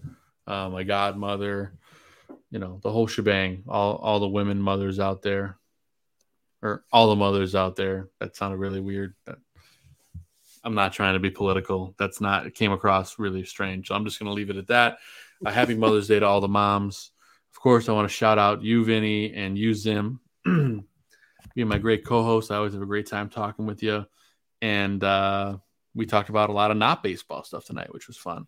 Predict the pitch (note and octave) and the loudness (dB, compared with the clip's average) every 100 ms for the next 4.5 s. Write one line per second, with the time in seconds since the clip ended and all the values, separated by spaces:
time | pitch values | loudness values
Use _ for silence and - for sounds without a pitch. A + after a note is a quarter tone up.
0 | _ _ _ _ A2 G#2 G2 G2+ G#2 A2 | _ _ _ _ -6 -6 0 2 2 2
1 | G#2+ A2 A#2 B2+ A2 G2 F#2+ F#2+ F#2+ G2+ | 0 0 0 0 -2 -4 -4 -6 -6 -6
2 | G2+ G2 G2 G2+ G2+ G2 G2+ G2+ G2+ G#2 | -6 -6 -2 -2 -4 -12 -10 -8 -8 -8
3 | G2+ G2+ G#2 G#2 G#2 G#2 G#2 G#2+ A2 - | -8 -4 -6 -6 -6 -6 -4 -4 -6 -8
4 | - - - E2 - | -18 -18 -18 -18 -18